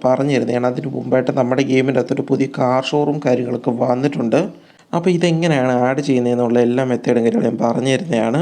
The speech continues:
അപ്പോൾ ഇതിൻ്റെ ലിങ്കും കാര്യങ്ങളും നമ്മുടെ കമന്റ് ബോക്സിലും അതുപോലെ തന്നെ WhatsApp ചാനലിൽ നമ്മൾ കൊടുത്തിട്ടുണ്ട്. അവ-, അവിടെ കയറി നിങ്ങൾക്ക് കോപ്പി കാര്യങ്ങളൊക്കെ ചെയ്യാവുന്നതാണ്. ഇതിൻ്റെ കാർ ഷോറൂമിൻ്റെ ലിങ്ക് കോപ്പി ചെയ്താൽ മതി. കോപ്പി ചെയ്തതിന് ശേഷം നിങ്ങൾ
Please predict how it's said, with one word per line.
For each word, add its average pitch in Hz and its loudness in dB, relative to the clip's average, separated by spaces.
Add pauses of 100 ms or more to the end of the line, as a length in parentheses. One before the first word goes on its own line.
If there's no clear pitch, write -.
(140)
അപ്പോൾ 139 0 (140)
ഇതിൻ്റെ 170 0 (360)
ലിങ്കും 135 2 (100)
കാര്യങ്ങളും 120 0
നമ്മുടെ 113 0 (420)
കമന്റ് 120 -2
ബോക്സിലും 127 -2 (220)
അതുപോലെ 113 0
തന്നെ 117 0
WhatsApp 117 -4
ചാനലിൽ 135 0
നമ്മൾ 117 -2 (120)
കൊടുത്തിട്ടുണ്ട്. - 0 (520)
അവ-, 143 2 (160)
അവിടെ 127 -2
കയറി 135 2
നിങ്ങൾക്ക് 123 -2
കോപ്പി 131 2 (120)
കാര്യങ്ങളൊക്കെ 117 -2
ചെയ്യാവുന്നതാണ്. 120 0 (260)
ഇതിൻ്റെ 123 -2
കാർ 123 4 (100)
ഷോറൂമിൻ്റെ 131 0
ലിങ്ക് 120 -2 (100)
കോപ്പി 123 2
ചെയ്താൽ 120 2
മതി. 147 2 (400)
കോപ്പി 196 0
ചെയ്തതിന് 151 0
ശേഷം 143 -4
നിങ്ങൾ 131 -4